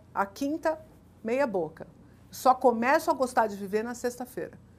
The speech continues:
Quinta-feira à noite já, né? Porque eu já posso sair, porque sexta-feira eu já posso chegar mais tarde um pouquinho, ou fingir que estou trabalhando a manhã toda e dormir na frente do computador. Isso acontece muito hoje em dia.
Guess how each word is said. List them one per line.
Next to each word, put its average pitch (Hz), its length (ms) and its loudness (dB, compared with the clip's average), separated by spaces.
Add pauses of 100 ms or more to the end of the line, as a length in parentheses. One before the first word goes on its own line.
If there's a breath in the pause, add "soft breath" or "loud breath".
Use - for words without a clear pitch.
(140 soft breath)
Quinta-feira 381 460 2
à 349 40 2
noite 254 400 -4
já, 196 220 -2
né? 190 180 -8
Porque - 160 -14
eu 202 60 -8
já 196 120 -2
posso 196 280 -4
sair, 254 460 -2
porque - 120 -18
sexta-feira 196 480 -6
eu 196 60 -6
já 196 60 -8
posso 196 280 -8
chegar 185 420 -2 (320 loud breath)
mais 190 200 -4
tarde 196 260 0
um 180 80 -8
pouquinho, 247 640 -4
ou 208 240 2
fingir 208 540 -8
que 180 140 -10
estou 160 220 -10
trabalhando 185 500 -2
a 180 40 -8
manhã 180 260 -8
toda 185 280 -4
e - 20 -16
dormir 185 320 -8
na 180 100 -8
frente 175 300 -14
do 175 80 -12
computador. 175 680 0 (460 loud breath)
Isso - 100 -8
acontece 220 520 -2
muito 214 460 -4
hoje 156 140 -10
em 156 60 -12
dia. - 220 -16